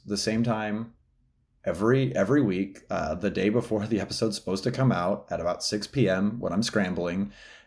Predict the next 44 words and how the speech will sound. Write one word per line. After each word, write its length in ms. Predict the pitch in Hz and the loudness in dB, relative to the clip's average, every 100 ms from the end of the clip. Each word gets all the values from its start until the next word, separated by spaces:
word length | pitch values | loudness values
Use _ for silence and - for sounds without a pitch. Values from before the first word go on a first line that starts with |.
| _ | _
and 100 | 104 | 0
there's 180 | 101 - | 0 2
always 400 | 107 117 151 143 | 6 6 6 2
some 180 | 151 143 | -2 0
motherfucker. 560 | 139 135 143 139 92 | 0 2 2 2 0
I 60 | - | 0
shouldn't 220 | 127 226 | 0 2
have 80 | 220 | 4
given 240 | 127 113 104 | 6 6 4
out 320 | 98 98 - _ _ _ | 2 0 -6 _ _ _
skeleton 540 | - - 92 82 82 | -2 0 0 -2 -8
keys. 340 | 85 65 58 - | -8 -8 -8 2
That's 200 | 117 117 | 2 4
what 120 | 104 | 0
I, 60 | 90 | 6
that's 260 | 131 135 | 6 6
where 100 | 104 | 4
I 40 | 90 | 0
went 160 | 87 | -2
wrong. 280 | 80 76 - | -6 -10 -6
I 80 | 104 | -6
shouldn't 260 | 104 110 101 | -2 -4 -4
have 60 | - | -4
<laughs> 0 | |
given 160 | 98 | -6
skeleton 440 | - 104 87 90 92 | -4 -2 -2 -2 -8
keys 280 | 92 85 | -8 -8
to 100 | - | -4
all 80 | 90 | -4
these 160 | 87 85 | -4 -4
weird 220 | 92 87 | -2 -2
hosts. 400 | 85 85 - - - - - - - _ _ _ _ - - | -4 -4 -4 -6 -10 -20 -20 -20 -20 _ _ _ _ -16 -6
It's 140 | 113 | 2
weird 220 | 143 214 | 6 8
that, 140 | 190 113 | 10 8
like, 200 | 104 104 | 6 8
all 200 | 113 127 | 10 10
of 60 | |
the 60 | 113 | 6
people 400 | - 113 104 101 | -2 -2 0 0
who 60 | 98 | -2
seem 200 | - 110 | -4 -2
to 60 | |
be 220 | 104 101 | -2 -4